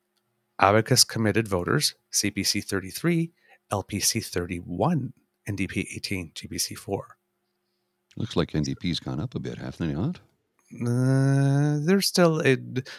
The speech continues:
Speaker 1: they, their range is eighteen to twenty-one, and when they're below
Speaker 2: Okay.
Speaker 1: twenty, it's usually not a, not great. Um, but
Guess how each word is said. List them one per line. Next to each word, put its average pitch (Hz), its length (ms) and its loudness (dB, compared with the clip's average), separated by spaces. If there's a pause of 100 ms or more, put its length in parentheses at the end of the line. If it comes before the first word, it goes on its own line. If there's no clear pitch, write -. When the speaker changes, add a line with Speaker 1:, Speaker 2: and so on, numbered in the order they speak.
(140)
Speaker 1:
they, 147 100 8
their 135 320 6
range 147 320 4
is 117 160 0
eighteen 113 400 -2
to - 80 -8
twenty-one, 98 520 -4
and 90 120 -6
when 95 120 -6
they're 95 120 -2
below 92 260 -2
Speaker 2:
Okay. 85 140 2
Speaker 1:
twenty, 90 340 -8
it's - 240 0
usually 92 280 -6
not 82 220 -6
a, 87 100 -6 (180)
not 90 320 -4
great. 87 480 -4 (720)
Um, 107 400 0 (280)
but 117 140 2